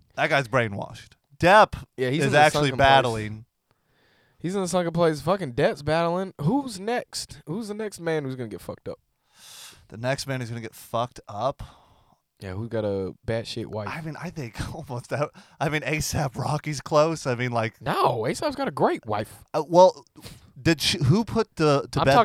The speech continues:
Speaker 1: the
Speaker 2: about
Speaker 1: rumors?
Speaker 2: whose wife is fucking
Speaker 1: Oh.
Speaker 2: gonna, gonna, yeah, A$ap's got a great wife.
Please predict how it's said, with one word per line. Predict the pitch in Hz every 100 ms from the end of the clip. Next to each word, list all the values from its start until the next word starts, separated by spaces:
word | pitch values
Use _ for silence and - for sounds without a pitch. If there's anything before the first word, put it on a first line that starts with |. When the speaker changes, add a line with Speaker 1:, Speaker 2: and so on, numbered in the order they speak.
| 131
Speaker 1:
the | 190
Speaker 2:
about | 151
Speaker 1:
rumors? | 220 196
Speaker 2:
whose | 117
wife | 120 139 185 147 -
is | 131 120
fucking | - 117 107 98 _ _ _ -
Speaker 1:
Oh. | 131 165 185 190 180 165
Speaker 2:
gonna, | 131 123
gonna, | 107 131 113 101 -
yeah, | 156 120
A$ap's | 104 208 294 247 -
got | 170
a | 107
great | 107 - 147 403 - _
wife. | 113 104 - -